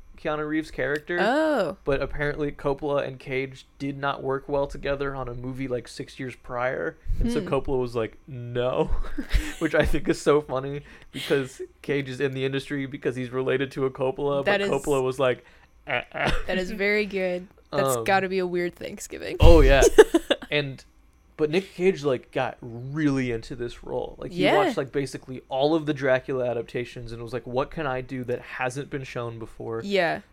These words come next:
Speaker 1: Um,
Speaker 2: I
Speaker 1: and
Speaker 2: saw, I saw that, and then he was also talking about different, uh, inspirations, like, uh, Malignant and The
Speaker 1: Mm-hmm.
Speaker 2: Ring. Um, I think the, the Japanese Ring.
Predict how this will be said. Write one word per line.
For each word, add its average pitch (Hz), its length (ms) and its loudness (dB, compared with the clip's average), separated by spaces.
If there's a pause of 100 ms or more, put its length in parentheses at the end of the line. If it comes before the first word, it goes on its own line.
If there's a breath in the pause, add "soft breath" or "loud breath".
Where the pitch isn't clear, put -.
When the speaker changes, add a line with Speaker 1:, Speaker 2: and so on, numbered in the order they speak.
(240)
Speaker 1:
Um, 127 420 -6 (180)
Speaker 2:
I 202 60 2
Speaker 1:
and 202 80 2
Speaker 2:
saw, 226 380 2
I 214 80 0
saw 214 180 2
that, 196 420 2
and 202 140 -2
then 196 80 0
he 196 160 -4
was 190 160 -2
also 185 220 -2
talking 190 240 -4
about 180 160 -4
different, 175 480 -6 (120)
uh, 175 280 0
inspirations, 170 680 -6
like, 160 320 -8 (100)
uh, 170 300 -2
Malignant 180 720 -4
and 170 320 -6
The 135 160 -2
Speaker 1:
Mm-hmm. 165 80 -2
Speaker 2:
Ring. 170 420 -2 (480 soft breath)
Um, 160 540 -2 (100)
I 185 60 -10
think 208 240 -6
the, 180 200 -4 (280)
the 190 80 -6
Japanese 160 560 -6
Ring. - 280 -10